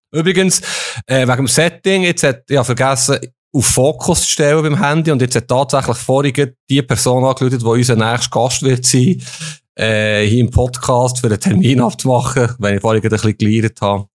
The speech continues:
Äh, ist vielleicht auch ein bisschen wegen dem gewesen, da schnell müssen schauen, dass es nicht stört. Ähm,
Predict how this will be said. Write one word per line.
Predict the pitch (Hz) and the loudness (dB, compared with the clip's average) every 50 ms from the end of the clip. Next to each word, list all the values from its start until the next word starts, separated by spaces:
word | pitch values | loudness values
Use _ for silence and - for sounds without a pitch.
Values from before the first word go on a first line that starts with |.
| _ _ - | _ _ -6
Äh, | 92 92 95 98 | -4 -2 -2 -2
ist | 98 - | -2 -2
vielleicht | - 110 101 | -2 -2 0
auch | 101 95 | 0 0
ein | 110 | 0
bisschen | 101 92 | -2 -2
wegen | - _ 95 101 107 | -2 _ -4 -4 -4
dem | 113 | -4
gewesen, | - - 101 90 | -4 -6 -4 -4
da | 92 92 | -4 -4
schnell | - 95 95 | -2 -2 -2
müssen | 95 92 92 - 98 92 | -2 -2 -2 -2 -4 -2
schauen, | 92 95 92 101 | -2 -2 -4 -4
dass | - 92 90 - | -4 -4 -4 -4
es | 90 90 101 | -4 -4 -4
nicht | 95 92 - - | -4 -4 -4 -6
stört. | - - 104 98 101 113 117 - - - | -4 -2 -2 0 0 -2 -2 -4 -8 -8
Ähm, | 90 95 98 101 104 107 | -6 -6 -4 -6 -6 -8